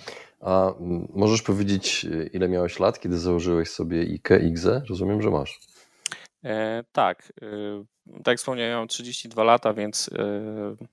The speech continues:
Speaker 2: akurat te produkty mam od, od niedawna, bo mniej więcej od, od dwóch, trzech lat. E, może to być dziwne dla słuchaczy, bo, bo pracuję w instytucji finansowej, więc powinienem mieć, że tak powiem, od razu,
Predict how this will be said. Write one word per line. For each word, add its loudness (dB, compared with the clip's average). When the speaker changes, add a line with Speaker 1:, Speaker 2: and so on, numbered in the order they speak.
Speaker 2:
akurat 0
te -4
produkty -6
mam 0
od, -10
od -14
niedawna, 0
bo -8
mniej -4
więcej 0
od, -6
od -4
dwóch, -12
trzech -14
lat. 0
E, 0
może 0
to 0
być -2
dziwne 0
dla 4
słuchaczy, 2
bo, 0
bo -2
pracuję 0
w -6
instytucji -6
finansowej, 2
więc -6
powinienem -2
mieć, -4
że -6
tak -12
powiem, -10
od -14
razu, -2